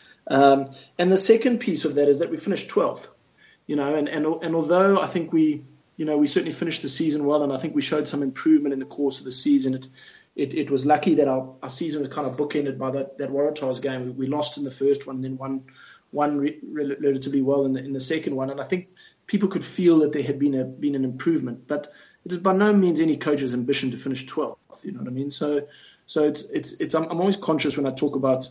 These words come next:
what we did and things like that, that I feel very, uh, well, I f-, I feel like the work was very incomplete, and, and, uh, uh, we have a huge amount still to do there, you know. Um, I, I think that when, when, when you,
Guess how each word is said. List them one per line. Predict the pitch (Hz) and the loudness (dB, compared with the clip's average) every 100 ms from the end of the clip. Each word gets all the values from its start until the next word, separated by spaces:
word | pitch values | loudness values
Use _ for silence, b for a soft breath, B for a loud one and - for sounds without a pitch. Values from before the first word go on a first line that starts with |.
| _ | _
what | 143 151 | -2 0
we | 143 | 0
did | 131 139 | 4 4
and | 135 123 | 4 0
things | 139 | -4
like | 127 127 | -6 -4
that, | 135 131 | -4 -2
that | 127 | -4
I | |
feel | 127 175 143 | -2 0 0
very, | 139 147 143 131 - _ _ _ - | 0 0 0 -2 -10 _ _ _ -14
uh, | 135 131 131 | -8 -6 -4
well, | 135 | -2
I | 147 | -4
f-, | - | -6
I | 139 | -6
feel | - | -4
like | 180 156 | -2 0
the | |
work | 151 156 147 | 2 2 0
was | 127 | -2
very | 151 147 | 0 0
incomplete, | 147 139 135 131 147 131 131 | 0 -4 -8 0 2 2 0
and, | 123 | -6
and, | 123 131 131 127 | -8 -6 -2 -2
uh, | 127 127 127 B B B _ - | -2 -4 -6 B B B _ -6
uh, | 131 131 127 | -2 0 2
we | 143 | 2
have | 151 | 2
a | |
huge | 135 190 180 | -2 0 2
amount | 151 131 131 127 | 2 0 -2 -4
still | - - 135 | -6 -2 -2
to | 127 | -4
do | 127 135 131 | -2 2 4
there, | 131 | 2
you | - 117 | -6 -10
know. | 120 131 - _ _ _ _ _ - - | -12 -12 -12 _ _ _ _ _ -14 0
Um, | 147 135 139 139 131 b b b b b b b _ | 2 4 2 -4 -8 b b b b b b b _
I, | 165 165 185 185 | 0 2 4 2
I | 220 | 0
think | - 226 202 | -2 -4 -2
that | 185 | -2
when, | 165 190 | -2 -4
when, | 190 190 208 | -4 -4 -4
when | 190 202 | -2 -4
you, | 220 202 | -4 -8